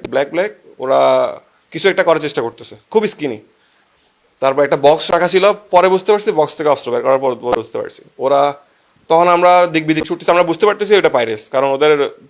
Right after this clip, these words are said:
চেহারা অথবা শরীর অঙ্গ-, অঙ্গ-, অঙ্গিতে দিয়ে বুঝতে পারতেছি। ওরা কী করছে ফার্স্টে, তখন আমরা ব্রিজে ছিলাম কিছু কয়েকজন, হুক নিছে, হুক, মানে, ল্যাডার টাইপসের, ল্যাডার মারতে, আমাদের জাহাজ যেহেতু লোড ছিল, ড্রাফটটা অনেক কম ছিল সি থেকে, খুব অল্প,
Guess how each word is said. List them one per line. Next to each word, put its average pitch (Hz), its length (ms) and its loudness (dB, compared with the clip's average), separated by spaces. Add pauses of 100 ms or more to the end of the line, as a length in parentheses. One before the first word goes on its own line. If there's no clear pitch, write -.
(140)
চেহারা 139 460 4
অথবা 135 320 0
শরীর 135 260 -2
অঙ্গ-, 127 200 -2
অঙ্গ-, 127 200 -2
অঙ্গিতে 131 240 -6
দিয়ে 131 100 -4
বুঝতে 123 200 -6
পারতেছি। 117 220 -8
ওরা 147 100 0
কী 165 100 -6
করছে 180 260 -6
ফার্স্টে, 151 400 -4 (500)
তখন 135 100 -4
আমরা 143 160 -2
ব্রিজে 135 240 -6
ছিলাম 131 260 -8
কিছু 120 180 -16
কয়েকজন, 117 400 -8 (540)
হুক 185 200 2
নিছে, 143 380 -8
হুক, 127 120 -10 (500)
মানে, 104 380 -14 (200)
ল্যাডার 139 300 2
টাইপসের, - 340 -4 (180)
ল্যাডার 139 300 2
মারতে, 135 200 -4
আমাদের 156 320 0 (340)
জাহাজ 135 240 0
যেহেতু 151 220 0
লোড 143 260 4
ছিল, 127 300 -2 (680)
ড্রাফটটা 147 300 0
অনেক 165 140 -6
কম 127 180 -8
ছিল 113 220 -8
সি 117 180 -12
থেকে, 104 200 -16 (140)
খুব - 220 -14
অল্প, 120 380 -4